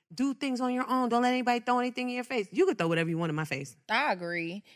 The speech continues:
Speaker 2: It's always,
Speaker 1: I'ma just
Speaker 2: it's
Speaker 1: turn the other
Speaker 2: always
Speaker 1: cheek.
Speaker 2: those women, for sure. Like, and they can't, they don't even know how to get anything out of a
Speaker 1: No,
Speaker 2: man that
Speaker 1: that's
Speaker 2: they're
Speaker 1: why I
Speaker 2: dating.
Speaker 1: said I'ma
Speaker 2: So they
Speaker 1: turn
Speaker 2: like,
Speaker 1: the other
Speaker 2: "Oh,
Speaker 1: cheek.
Speaker 2: it's prostitution." It's not. When I think of prostitution, I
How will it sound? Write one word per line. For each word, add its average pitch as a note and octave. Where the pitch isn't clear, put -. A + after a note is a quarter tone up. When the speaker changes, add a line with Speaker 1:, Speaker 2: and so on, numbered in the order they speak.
Speaker 2:
It's D#4+
always, B3
Speaker 1:
I'ma B3
just F#3
Speaker 2:
it's D4
Speaker 1:
turn A#3
the A3
other G#3+
Speaker 2:
always G#3+
Speaker 1:
cheek. G#3
Speaker 2:
those G3
women, F#3+
for G#3
sure. F3+
Like, F#3+
and G#3+
they A#3
can't, A#3+
they G#3
don't A#3
even G#3
know F#3+
how F#3+
to -
get E3+
anything F3+
out F3+
of F3+
a E3
Speaker 1:
No, F4+
Speaker 2:
man G#4+
that -
Speaker 1:
that's F4
Speaker 2:
they're D#4+
Speaker 1:
why E4
I E4
Speaker 2:
dating. D#4
Speaker 1:
said D4+
I'ma D#4
Speaker 2:
So A#3+
they B3+
Speaker 1:
turn C4
Speaker 2:
like, B3+
Speaker 1:
the A3
other D#4+
Speaker 2:
"Oh, C4+
Speaker 1:
cheek. D4+
Speaker 2:
it's -
prostitution." D4
It's B3+
not. A#3+
When B3+
I C5+
think B4+
of B3
prostitution, B3
I -